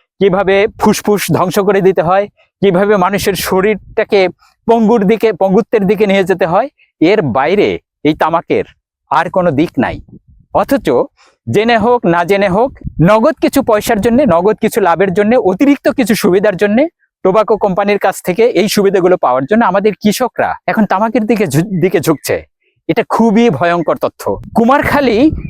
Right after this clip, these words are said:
এই তামাক যে এত ব্যাপকভাবে চাষ হচ্ছে,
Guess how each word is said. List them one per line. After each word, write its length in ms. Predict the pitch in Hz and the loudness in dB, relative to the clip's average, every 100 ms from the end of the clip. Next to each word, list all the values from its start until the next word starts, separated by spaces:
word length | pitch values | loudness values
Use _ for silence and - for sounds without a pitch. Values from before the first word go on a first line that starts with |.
| - - | -8 -4
এই 60 | 240 - | -2 -2
তামাক 240 | 202 226 | 0 0
যে 120 | 185 | 0
এত 160 | 240 233 | 0 2
ব্যাপকভাবে 720 | 202 170 185 269 220 202 226 226 240 214 - | 0 0 0 0 0 0 2 2 0 -4 -2
চাষ 220 | 208 220 - | 2 4 2
হচ্ছে, 320 | 233 - 165 | -2 -2 -2